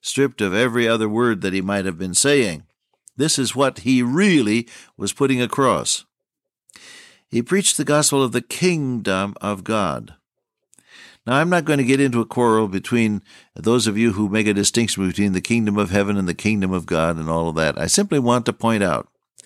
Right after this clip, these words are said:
that a kingdom is referring to a king, and a king has authority, and a king without authority isn't a king. So the gospel of the kingdom of God has to do with making God the king of your life.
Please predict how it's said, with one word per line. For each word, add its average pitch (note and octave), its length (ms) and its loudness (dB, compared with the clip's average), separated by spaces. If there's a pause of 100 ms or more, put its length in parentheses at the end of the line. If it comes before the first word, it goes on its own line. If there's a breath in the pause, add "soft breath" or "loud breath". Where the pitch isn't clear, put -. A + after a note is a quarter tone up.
(800 loud breath)
that C3+ 360 2
a G#2 80 -2
kingdom C#3+ 460 0
is A#2+ 160 0
referring C#3 520 0
to C#3 120 0
a C3 60 0
king, G2+ 560 -2 (1040 soft breath)
and A#2+ 340 0
a A2 80 -2
king F#3 400 0
has C#3+ 280 0
authority, G2 720 -2 (680 soft breath)
and G#2+ 140 -2
a G#2+ 60 -2
king F3 240 0
without C#3+ 320 2
authority C#3+ 580 2
isn't C#3+ 320 0
a F#2 80 0
king. D#2+ 460 -6 (1000 soft breath)
So C3+ 260 0
the B2 160 0
gospel D3+ 500 0
of A2+ 80 -2
the A#2+ 80 0
kingdom D3 560 0
of G#2 160 -2
God A#2 360 0
has C#3+ 340 0
to C#3+ 100 -2
do C#3 240 2
with A2+ 240 0
making C3+ 480 -2
God A#2 380 0
the G#2 80 -2
king C#3 360 -4
of A#2+ 320 -4
your C3+ 280 0
life. C3 580 -8